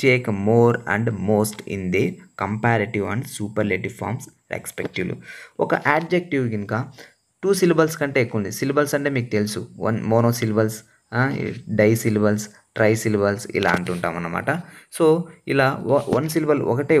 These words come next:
ఉంటే అది ఏమవుతుందంటే అప్పుడు ఇలా వస్తుంది. చూడండి బిగ్ని సిలబస్ ఏమైనా డిఫరెంట్ చేయొచ్చా? బిగ్ని ఏమైనా టూ సిలబుల్స్ చేయొచ్చా? లేదు, అది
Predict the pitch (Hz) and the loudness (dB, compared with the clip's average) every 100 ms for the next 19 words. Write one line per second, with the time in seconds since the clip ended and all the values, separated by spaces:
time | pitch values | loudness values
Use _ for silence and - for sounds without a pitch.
0 | 120 104 110 127 - - - 139 147 147 | 4 0 -2 -4 -10 -12 -2 2 4 4
1 | 147 147 139 131 131 143 131 135 123 139 | 2 -2 -2 -2 0 -2 0 2 2 0
2 | - _ - 127 107 104 101 92 - 139 | -6 _ 0 2 2 0 -6 -8 0 2
3 | 139 139 113 135 131 135 139 165 - _ | 2 0 0 -2 0 -2 -2 -4 -10 _
4 | - 127 127 135 131 - 120 123 120 120 | -10 -4 0 0 -2 -4 2 4 4 2
5 | 123 139 135 131 123 147 170 - 120 127 | 0 0 2 2 2 -4 -6 -4 0 0
6 | 131 139 131 123 127 120 120 120 - _ | 0 0 2 4 4 4 2 -2 -18 _
7 | - 139 131 143 139 131 135 127 156 147 | -6 -2 2 4 4 6 6 4 2 4
8 | 123 98 85 123 | 6 6 2 0